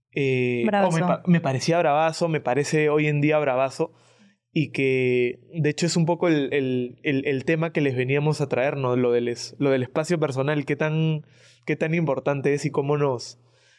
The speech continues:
Speaker 1: cómo también nosotros nos ayudamos en eso. O sea, cómo tú pusiste la primera piedrita
Speaker 2: <laughs>
Speaker 1: y que de esa primera piedrita fuimos cada uno colocándolos y cada uno armando ya como que nuestra columna.
Speaker 2: Sí.
Speaker 1: Ya ahí, ahí fuimos formando y lo fuimos,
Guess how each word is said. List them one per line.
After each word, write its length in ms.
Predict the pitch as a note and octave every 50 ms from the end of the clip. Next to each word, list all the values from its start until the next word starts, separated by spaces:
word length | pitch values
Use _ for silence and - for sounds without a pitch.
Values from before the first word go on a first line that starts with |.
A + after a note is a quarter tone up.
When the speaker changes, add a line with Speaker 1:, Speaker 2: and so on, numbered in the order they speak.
| _ _
Speaker 1:
cómo 240 | _ D#3+ D#3+ E3+ F3
también 280 | E3 D#3 C#3 D3 D#3 D#3
nosotros 280 | D#3 C#3 E3 E3 E3+ E3
nos 180 | F3 E3+ - -
ayudamos 560 | C#3+ C3+ C3 B2+ C3+ C#3+ D#3 D#3+ E3+ D#3+ -
en 140 | A#2+ C3 D3
eso. 320 | D#3+ D#3 - C#3 B2+ A#2+ -
O 80 | C#3
sea, 140 | C3 C#3+ B2+
cómo 240 | D3 D#3+ E3 E3+ D#3
tú 80 | F#3
pusiste 360 | D#3+ D#3+ D3 D#3+ E3+ E3 G3+ F#3
la 140 | E3+ D3+
primera 400 | - C#3+ B2+ C3 D3+ D#3 D#3 E3
piedrita 680 | - - C#3 C3+ C#3 D3 D3+ D#3+ D#3+ - D#3+ F3 - - _
Speaker 2:
<laughs> 800 | C#4 C4+ C#4 C4+ - - C4+ - E4 D4+ C#4 C4+ A#3+ - F4+ F#4
Speaker 1:
y 120 | F3 D3+
que 180 | - - D3 C#3+
de 80 | D#3
esa 200 | E3 D#3 - F3+
primera 360 | D#3 D#3 D3 D3+ D#3 D#3+ D#3 D#3
piedrita 720 | C#3+ C3 C3+ C#3 C#3+ D3 C#3 D3+ D3 D3 D3+ D3 - - _ _ _ _ _ _ _ _ _ _ _ _ _ -
fuimos 420 | D3 - E3+ F3 D#3+ D#3+ E3 - -
cada 300 | - E3 D#3+ D#3+ D#3+ E3
uno 240 | E3 E3 D#3+ E3+ D#3+
colocándolos 840 | D#3+ C#3 B2+ B2 - D3+ D3+ D#3 D#3 D3+ D#3+ D#3+ D#3 D#3 D#3 D#3
y 60 | D3 B2+
cada 220 | - C#3+ C#3+ C#3+
uno 180 | D3+ D3+ C#3+ D3
armando 840 | C#3 C#3 C#3+ D3 D3 C#3+ D3 D3 D3+ D3 D3 C#3+ C#3 C3+ C3 C3 - _ _ _ _ _ _ _ _ _ _ _ _ _ -
ya 200 | E3+ D#3 D#3+ D#3+
como 220 | - F3 E3 E3 D#3
que 120 | - C#3
nuestra 320 | C#3+ C#3+ C#3 - D3+ D3+ D3
columna. 720 | D#3+ D#3 D#3+ F3+ G3 G3+ F#3+ F3 F3 F3+ F3+ F3+ F3+ F3
Speaker 2:
Sí. 480 | F3 - - C4 B3 A3+ G#3+ G#3 G3+ - -
Speaker 1:
Ya 260 | D3+ C#3+ D3 D#3 D3+
ahí, 160 | D#3 D#3 D#3
ahí 100 | D3+ D3+
fuimos 320 | D3+ - D#3+ D#3 D#3 D#3
formando 520 | D#3+ - C3+ C3 C#3 D3 D3+ D3+ D3+ D#3 D#3+
y 60 | D3+
lo 120 | C#3+ C3+ B2+
fuimos, 840 | - - C#3+ C#3+ D3 D3 C#3+ C#3 C#3 C3+ B2+ - - - - _